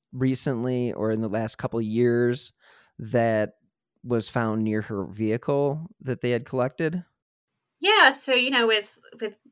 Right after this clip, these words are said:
Speaker 2: D N A technology and le-, now with investigative genetic genealogy, like,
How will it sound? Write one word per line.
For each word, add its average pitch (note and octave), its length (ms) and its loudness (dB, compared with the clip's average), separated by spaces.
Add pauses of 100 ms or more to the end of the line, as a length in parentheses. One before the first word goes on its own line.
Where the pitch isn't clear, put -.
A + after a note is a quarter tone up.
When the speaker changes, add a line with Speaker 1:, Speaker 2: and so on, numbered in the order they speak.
(340)
Speaker 2:
D A3+ 120 4
N A3+ 100 8
A A3 120 8
technology G3+ 640 4
and F#3 220 -2
le-, G3+ 180 -4
now F#3+ 220 4
with F#3 240 2
investigative F3+ 840 -2
genetic E3+ 380 -4
genealogy, E3 1160 -4
like, E3+ 180 -6